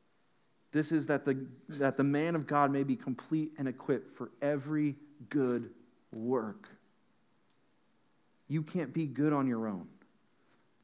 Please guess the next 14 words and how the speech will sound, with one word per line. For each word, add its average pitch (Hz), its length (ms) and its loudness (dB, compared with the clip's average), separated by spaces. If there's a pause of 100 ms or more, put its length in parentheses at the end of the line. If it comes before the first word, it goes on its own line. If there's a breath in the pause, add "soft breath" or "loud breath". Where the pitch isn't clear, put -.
(120)
You 165 180 2
need 160 420 2
the 143 80 -4
Bible. 123 540 0 (1800)
Trust 175 220 -2
me, 156 80 0
I 165 80 0
sucked 175 460 -2
at 143 80 0
school 156 300 -2
in 131 60 0
high 139 180 -2
school. 117 420 -6
I, 160 160 4